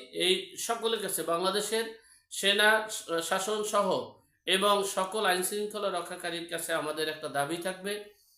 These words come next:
দেশে, এ, যে, এ, মানে দুর্বৃত্তায়ন চলছে, যে ট্যাগ দিয়ে, আওয়ামী লীগের ট্যাগ দিয়ে, ছাত্রলীগের ট্যাগ দিয়ে, স্বাধীনতার পক্ষশক্তির ট্যাগ দিয়ে, ভারতের দালাল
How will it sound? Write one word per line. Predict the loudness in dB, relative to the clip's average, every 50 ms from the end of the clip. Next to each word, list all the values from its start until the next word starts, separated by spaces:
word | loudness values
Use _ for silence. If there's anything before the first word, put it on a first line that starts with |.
| _ _ -4
দেশে, | 0 2 2 2 2 2 2 2 0 -2 -6 -12 -16 -20 _ _ _ _ -2
এ, | 0 2 2
যে, | 4 4 6 6 8 6
এ, | 6 4 0 -4 -6 -6
মানে | -6 -6 -2 0 2 4 4 4 2 2 -2 -6 -10 -14 -16 -16 -16 -18 -20 _ -6
দুর্বৃত্তায়ন | -2 0 2 2 2 2 0 4 8 10 10 10 10 8 6
চলছে, | 6 4 4 4 4 0 0 0 -2 -2
যে | 0 4 6 6 6 4 2 -4 -10 -18 -20 _ _ _ _ _ 10
ট্যাগ | 12 12 12 12 12 8 2 2
দিয়ে, | 6 8 10 10
আওয়ামী | 10 8 6 4
লীগের | 2 2 2 0 0 2 2
ট্যাগ | 2 2 2 0 -4 -4
দিয়ে, | -2 0 0 0 0 0
ছাত্রলীগের | 0 0 0 -2 -4 -6 -4 -2 -2 0 -2 -2 -2 0
ট্যাগ | 0 0 0 -2 -4 -4
দিয়ে, | 0 0 2 2 0 -2 -6 -12 -20 _ _ _ -2
স্বাধীনতার | 2 2 4 6 4 4 4 2 0 0 0
পক্ষশক্তির | -2 -2 -2 -4 -8 -8 -8 -8 -8 -8 -8 -8 -6 -2
ট্যাগ | -2 -2 -2 -2 -4 -4
দিয়ে, | -2 -2 -2
ভারতের | -2 -2 0 0 0 0 -2 -4 -4 -4 -6 -8 -16 _ _ _ -6
দালাল | 4 6 8 10 10 10 10 8